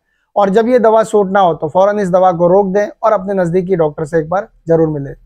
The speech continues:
कोई भी दवा यूज़ करने से पहले एक बार नज़दीकी डॉक्टर की सलाह जरूर लें। I hope कि आपको ये वीडियो पसंद आई होगी। तो आज के लिए इतना ही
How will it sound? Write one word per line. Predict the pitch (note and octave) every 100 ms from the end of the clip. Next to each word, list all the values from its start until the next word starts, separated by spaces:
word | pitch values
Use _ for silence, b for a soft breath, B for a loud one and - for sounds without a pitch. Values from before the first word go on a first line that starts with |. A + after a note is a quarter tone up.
| - - - - -
कोई | - G#3+
भी | A#3+
दवा | A3+ A#3+
यूज़ | A#3+ A#3+ A3
करने | B3+ A#3
से | G#3+ A3+
पहले | G#3+ G#3 B3+ - _ _
एक | A3 G#3
बार | F#3+ G#3
नज़दीकी | G3+ F#3 F#3+ F#3 G#3
डॉक्टर | F3+ F3 F#3
की | G3
सलाह | F3+ F3
जरूर | F#3+ E3 D3+ C#3+
लें। | C3 - _ _ -
I | F#3+
hope | F3 F#3+ G3
कि | G#3
आपको | F#3+ F3+
ये | G3+
वीडियो | G3 G3 G3+
पसंद | F#3+ G3 G3+
आई | G3+
होगी। | G#3 G#3
तो | C4+ _ _ _ _ G#3+
आज | F#3 G3+
के | -
लिए | A3
इतना | A3 G#3+
ही | G3+